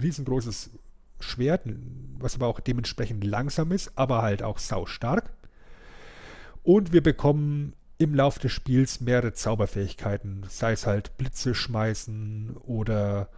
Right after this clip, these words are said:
ähm, Untote beschwören oder mit der, mit dem Medusa-Kopf Gegner versteinern.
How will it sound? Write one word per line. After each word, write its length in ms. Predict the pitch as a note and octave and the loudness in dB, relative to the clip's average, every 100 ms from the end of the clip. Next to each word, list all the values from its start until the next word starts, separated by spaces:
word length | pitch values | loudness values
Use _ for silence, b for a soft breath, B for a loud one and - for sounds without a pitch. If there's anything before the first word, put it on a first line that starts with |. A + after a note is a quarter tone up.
| B B B B B B | B B B B B B
ähm, 720 | A2+ G#2+ G2+ G2 G2 G2 - - - - - | 4 4 4 -2 -4 -6 -10 -18 -18 -16 -4
Untote 600 | D3 C3+ - B2 A2+ A2+ | 0 0 2 2 2 0
beschwören 1080 | A#2 G#2 - A2+ A2 A2 A2 G#2+ G#2 G#2 G#2 - - - - - | 0 -2 -2 -2 0 2 2 -2 -6 -6 -10 -18 -20 -20 -10 -2
oder 760 | A#2+ A#2 A2+ G#2 G2+ G2+ G2+ - - - - - - - - - | 0 2 4 4 4 2 -2 -8 -20 -20 -20 -20 -20 -20 -20 -4
mit 180 | C3+ C3 | 0 2
der, 120 | A#2 | 2
mit 100 | A2+ | 2
dem 100 | A2 | 0
Medusa-Kopf 720 | A2 C3+ C3+ C3 - A2 - | 0 0 0 0 0 -2 -2
Gegner 240 | B2+ B2 A#2+ | -2 0 0
versteinern. 760 | - G#2+ - A2 A2 A2 G#2+ | -2 -4 -2 0 0 -2 -6